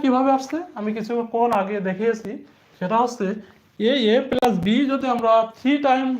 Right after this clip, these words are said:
গুণ করি, অর্থাৎ তিনবার যদি গুণ করি, তাহলে কিন্তু আমরা কি পাবো? এই লাইনটা পেয়ে যাবো, ঠিক আছে? সেটা কিভাবে? সেটা হচ্ছে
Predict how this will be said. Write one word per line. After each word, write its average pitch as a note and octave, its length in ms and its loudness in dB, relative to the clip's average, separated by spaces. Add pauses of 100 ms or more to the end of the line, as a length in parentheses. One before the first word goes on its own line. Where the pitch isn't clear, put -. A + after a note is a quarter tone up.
(140)
গুণ A#3+ 160 2 (100)
করি, D#3 120 0 (100)
অর্থাৎ A3 200 -4 (120)
তিনবার A#3+ 380 0
যদি A#3 120 -4 (100)
গুণ A3+ 100 0 (100)
করি, F#3+ 160 0 (380)
তাহলে G3 300 0 (100)
কিন্তু A#3 240 -4
আমরা F#3 200 0 (580)
কি B3+ 80 -4 (100)
পাবো? B3 200 2 (580)
এই B3+ 80 0 (140)
লাইনটা G3 320 -2 (140)
পেয়ে D4 240 4
যাবো, A#2+ 160 0 (360)
ঠিক C#4 180 -2
আছে? - 140 -6 (440)
সেটা A#3 240 0
কিভাবে? B3 340 2 (720)
সেটা G3+ 240 -2
হচ্ছে C4 300 -4